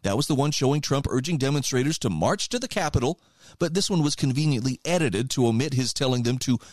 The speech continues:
peacefully and patriotically make your voices heard." He says, I wasn't surprised by the complete lack of subtlety in the way the cynical purpose behind this theatrical provo-, production was revealed. Rather than even purporting to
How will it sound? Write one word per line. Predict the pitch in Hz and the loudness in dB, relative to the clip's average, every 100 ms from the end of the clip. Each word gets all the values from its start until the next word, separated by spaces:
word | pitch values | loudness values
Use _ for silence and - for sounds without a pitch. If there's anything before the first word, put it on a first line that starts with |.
| - | -10
peacefully | - 214 226 - 104 101 139 - - | -6 -2 -2 -2 0 0 -2 -10 -6
and | 120 113 | -4 0
patriotically | 175 190 175 147 127 123 139 | 0 0 0 2 0 0 0
make | 127 131 147 | 0 0 0
your | 143 | 0
voices | 113 113 - 104 | 2 0 0 -2
heard." | - 202 85 - _ _ _ _ _ _ _ _ _ _ _ _ _ _ _ - | 0 0 -2 -8 _ _ _ _ _ _ _ _ _ _ _ _ _ _ _ -8
He | 98 | -6
says, | 80 95 | -4 -4
I | |
wasn't | 92 113 127 | -2 -2 -2
surprised | - - 123 123 | -4 -2 0 0
by | 135 | -2
the | 127 | -2
complete | 120 117 139 | -2 -2 0
lack | 120 131 147 | -2 -2 -2
of | |
subtlety | - 240 233 127 110 | -2 -2 -2 -2 -2
in | 92 | -2
the | 98 | 0
way | 139 | 0
the | 139 - - - | 0 -4 -8 -8
cynical | - 240 240 208 | -4 -4 -2 -2
purpose | 180 - 208 202 185 | -2 0 0 0 -2
behind | 151 131 151 143 | -2 -2 -2 -2
this | 139 | -2
theatrical | 135 123 131 143 - | -2 -2 -2 -4 -2
provo-, | 135 113 113 - | 0 0 -4 -2
production | 131 123 131 139 | 0 0 0 0
was | 120 113 | 0 2
revealed. | 113 113 151 82 - _ _ - - - - - | 0 0 -2 -2 -8 _ _ -20 -20 -20 -8 0
Rather | 135 247 247 | 2 2 2
than | 214 160 | 0 0
even | 170 170 | 0 0
purporting | 156 135 - 196 180 185 | 2 0 2 2 4 2
to | - | 0